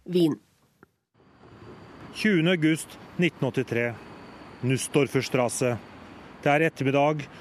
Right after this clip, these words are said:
Speaker 2: og nok et etterretningsdrama er under oppseiling i verdens ubestridte spionhovedstad Wien. Opp gaten hvor jeg nå står,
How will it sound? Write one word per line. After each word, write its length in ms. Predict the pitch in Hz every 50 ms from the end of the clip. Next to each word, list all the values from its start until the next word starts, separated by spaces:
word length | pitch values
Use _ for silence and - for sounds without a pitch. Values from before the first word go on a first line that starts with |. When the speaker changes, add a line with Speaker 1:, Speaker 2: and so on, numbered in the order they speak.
| - - -
Speaker 2:
og 100 | - 180
nok 220 | 180 185 - - -
et 80 | 170
etterretningsdrama 880 | 185 170 - 180 165 147 - - 160 151 - - 151 151 143 143 151 160 151 135
er 140 | 135 135
under 160 | 139 143 139 127
oppseiling 560 | 110 - - - 131 120 120 117 127 127 131 110 - - - - -
i 60 | 165 151
verdens 340 | 147 139 127 127 151 151 - 147
ubestridte 720 | - 165 127 107 110 - - 127 120 - - - 139 135 127
spionhovedstad 960 | - - - 147 120 104 107 98 107 107 104 101 - - 113 110 107 104 107 98
Wien. 240 | 101 98 98 98 98 101 - - - - - - - - - - - - - - - - - - - - - 127
Opp 140 | 123 - -
gaten 400 | - 151 135 113 - - 127 131 127
hvor 100 | 123 131
jeg 80 | 131 131
nå 140 | 131 127 120
står, 380 | - - 135 120 123 127 120